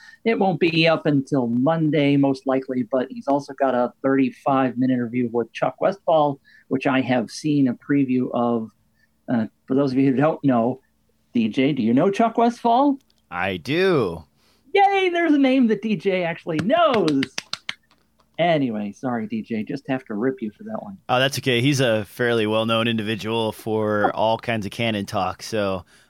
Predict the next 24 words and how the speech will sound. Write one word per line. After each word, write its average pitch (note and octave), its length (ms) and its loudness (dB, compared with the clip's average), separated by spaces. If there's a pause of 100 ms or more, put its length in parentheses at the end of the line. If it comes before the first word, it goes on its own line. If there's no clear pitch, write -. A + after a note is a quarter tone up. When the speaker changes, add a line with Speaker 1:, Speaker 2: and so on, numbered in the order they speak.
Speaker 2:
um, F2 520 -6 (100)
luckily, A2 840 -2 (120)
I A2 120 -4
can A2 140 -6
remember A2 380 0
one G#2 300 -2
name G2 320 -6
out G2 220 -2
of F#2 180 -6
thousands G2 560 -4
of E2+ 100 -14
names F2+ 360 -6
that G2 100 -6
are E2 160 -8
given F2+ 240 -10
to G2 120 -12
me G2 120 -4
on E2+ 120 -6
a D#2 40 -12
regular E2+ 200 -10
basis. E2+ 400 -16 (600)
But F3 140 0
Speaker 1:
That - 180 2
was F#3 180 0